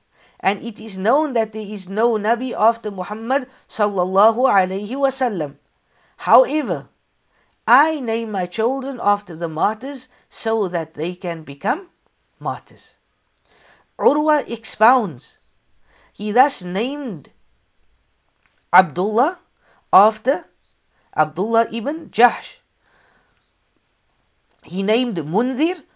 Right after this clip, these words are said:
after Mundhir ibn Amr. And he says that Urwa was named after, yani himself after Urwa ibn Mas'ud. And Hamza was named after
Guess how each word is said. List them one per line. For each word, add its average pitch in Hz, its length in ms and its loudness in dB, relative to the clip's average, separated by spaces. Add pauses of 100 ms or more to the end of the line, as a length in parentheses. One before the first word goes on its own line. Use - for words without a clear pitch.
(120)
after 190 380 4
Mundhir 247 560 -4
ibn 302 300 -4 (160)
Amr. 226 400 2 (1700)
And 196 500 2 (100)
he 180 120 -12
says 233 320 -4
that 185 160 -2
Urwa 262 580 2 (400)
was 170 240 0
named 226 320 -4
after, 214 420 0
yani 185 800 0
himself 233 480 2
after 202 360 0
Urwa 240 500 0
ibn 220 300 -2
Mas'ud. 220 540 -2 (800)
And 185 180 -6
Hamza 269 480 2
was 202 260 -2
named 233 460 -4
after 240 480 2